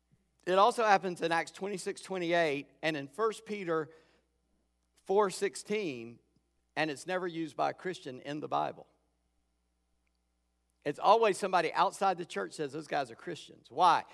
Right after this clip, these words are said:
Because Christos, Christ, and then it's a Latin ending, I A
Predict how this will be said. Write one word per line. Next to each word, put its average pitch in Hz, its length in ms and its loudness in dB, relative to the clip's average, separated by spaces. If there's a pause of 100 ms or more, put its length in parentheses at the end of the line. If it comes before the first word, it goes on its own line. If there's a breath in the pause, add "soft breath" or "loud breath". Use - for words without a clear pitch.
(180 loud breath)
Because 180 340 0
Christos, 208 580 0
Christ, 202 640 2 (280 soft breath)
and 185 200 2
then 214 260 4
it's 190 200 -2
a 175 220 0
Latin 220 600 4
ending, 156 560 -4
I 202 380 4
A 180 340 2